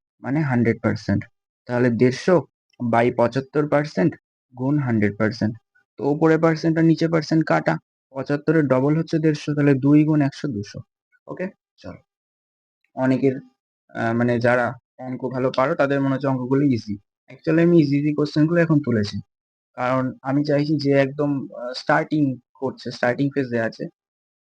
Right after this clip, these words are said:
আহ, যে কোনো কম্পিটিটিভ পরীক্ষা বা হচ্ছে এমনি নরমাল স্টুডেন্ট, তো তারা প্রথমে বেসিকগুলো শিখো, আস্তে আস্তে,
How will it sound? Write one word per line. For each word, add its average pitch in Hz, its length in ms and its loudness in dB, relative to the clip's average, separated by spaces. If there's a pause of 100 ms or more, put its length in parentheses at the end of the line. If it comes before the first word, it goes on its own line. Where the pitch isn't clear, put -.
(120)
আহ, 101 240 -8 (460)
যে 160 160 0
কোনো 165 180 4
কম্পিটিটিভ 143 520 0
পরীক্ষা 135 340 0
বা 127 140 2
হচ্ছে 120 280 -8 (480)
এমনি 135 180 -2
নরমাল 127 300 0
স্টুডেন্ট, 113 400 -4 (240)
তো 139 120 -16
তারা 135 300 0
প্রথমে 151 280 -2
বেসিকগুলো 139 520 0
শিখো, 107 300 -6 (160)
আস্তে 123 280 -4
আস্তে, 143 180 -2